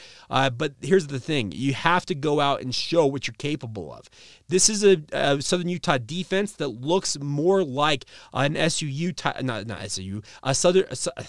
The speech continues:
a Sam Houston-like defense where they, they play really, really hard. Now, that's gonna be a challenge for B Y U because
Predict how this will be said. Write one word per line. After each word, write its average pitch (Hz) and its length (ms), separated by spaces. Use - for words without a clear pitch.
a 151 120
Sam 190 280
Houston-like 151 1300
defense 175 440
where 123 100
they, 165 100
they 185 240
play 226 200
really, 180 420
really 196 240
hard. 127 360
Now, 131 220
that's 160 200
gonna 202 200
be 180 200
a 185 40
challenge 202 480
for 139 80
B 127 180
Y 120 160
U 143 140
because 147 240